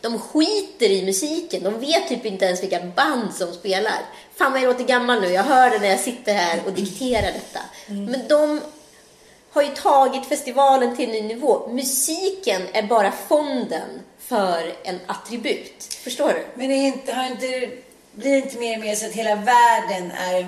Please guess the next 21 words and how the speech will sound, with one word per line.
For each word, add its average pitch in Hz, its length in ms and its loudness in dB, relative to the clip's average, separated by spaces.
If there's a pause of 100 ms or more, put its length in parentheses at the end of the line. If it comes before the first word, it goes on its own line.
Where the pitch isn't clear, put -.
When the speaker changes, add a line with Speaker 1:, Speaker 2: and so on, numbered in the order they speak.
(140)
Speaker 2:
liksom, 185 360 -8 (120)
är 185 280 -4
en 190 140 -8
fond 160 720 -6 (120)
för 165 320 -4
att 151 140 -12
man 156 100 -14
ska 160 120 -16
kunna 170 180 -14
visa 160 280 -6
upp - 100 -12
sig? - 160 -8 (300)
Speaker 1:
Jo, 330 600 2
och 311 60 0
Speaker 2:
Ja. - 0 -
Speaker 1:
jag 302 160 4
börjar 330 260 2
bli 311 120 -2
lite 285 280 -6
äcklad - 560 0
utav 226 160 0